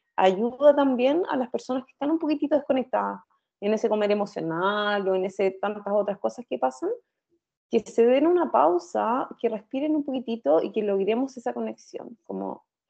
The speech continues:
de qué nos estamos alimentando y cómo llegamos a enfrentarnos a este plato de comida.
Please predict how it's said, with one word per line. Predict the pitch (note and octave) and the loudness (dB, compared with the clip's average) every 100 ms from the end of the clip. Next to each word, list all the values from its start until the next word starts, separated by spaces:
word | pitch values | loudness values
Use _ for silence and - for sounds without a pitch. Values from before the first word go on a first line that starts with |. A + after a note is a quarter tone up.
| _ _ | _ _
de | - G3 | -6 -2
qué | C4 | 0
nos | D#4+ D#4+ | 2 0
estamos | C#4+ B3 A#3 A3 | -4 -4 -2 -2
alimentando | F#3+ F#3 F#3 - - - - _ _ _ | -4 -4 -6 -8 -8 -8 -16 _ _ _
y | G3 | -4
cómo | - B3+ | 2 4
llegamos | C4 A#3+ G#3+ B3+ E4 F#4+ - | 4 2 2 2 0 -2 -4
a | |
enfrentarnos | A3+ A3 G#3 G#3 A3 | -6 -6 -2 -2 -2
a | G#3+ | -6
este | G#3 G3+ | -6 -4
plato | G#3 G3 | -2 -2
de | G3 | -2
comida. | F#3+ - - | -4 -8 -12